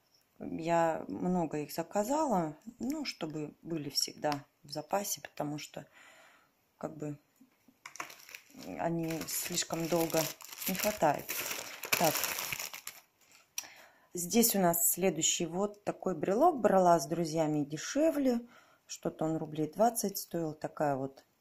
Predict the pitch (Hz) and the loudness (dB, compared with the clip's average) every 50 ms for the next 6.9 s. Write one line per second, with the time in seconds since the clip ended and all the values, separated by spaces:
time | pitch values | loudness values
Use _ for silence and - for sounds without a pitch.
0 | _ - 175 - 202 185 - - - - 131 127 135 165 175 - - - - 226 | _ -10 -6 -6 -6 -6 -8 -10 -10 -10 -8 -8 -8 -8 -8 -10 -12 -8 -6 -4
1 | 233 233 240 254 262 269 - - - _ _ _ _ _ _ _ _ _ _ _ | -2 -2 -2 -2 -2 -4 -6 -8 -8 _ _ _ _ _ _ _ _ _ _ _
2 | _ _ _ _ _ _ _ - _ _ _ _ _ _ _ _ _ _ _ _ | _ _ _ _ _ _ _ -20 _ _ _ _ _ _ _ _ _ _ _ _
3 | - - 285 349 - - - - _ _ _ _ _ _ _ _ _ _ _ _ | -6 -4 -4 -4 -4 -6 -12 -12 _ _ _ _ _ _ _ _ _ _ _ _
4 | _ _ _ - 131 320 - 330 - _ - - - 131 - _ - - - - | _ _ _ -8 -6 -6 -6 -8 -12 _ -6 -6 -6 -6 -6 _ -18 -20 -18 -10
5 | - 269 302 339 311 254 202 185 180 170 170 165 165 - - - - 180 170 175 | -6 -6 -4 -4 -4 -6 -6 -6 -4 -4 -4 -4 -2 -6 -10 -8 -8 -10 -8 -8
6 | 175 180 165 139 127 135 131 131 - - - - 170 165 147 143 - | -8 -8 -8 -8 -8 -10 -10 -10 -10 -12 -12 -10 -10 -10 -12 -12 -14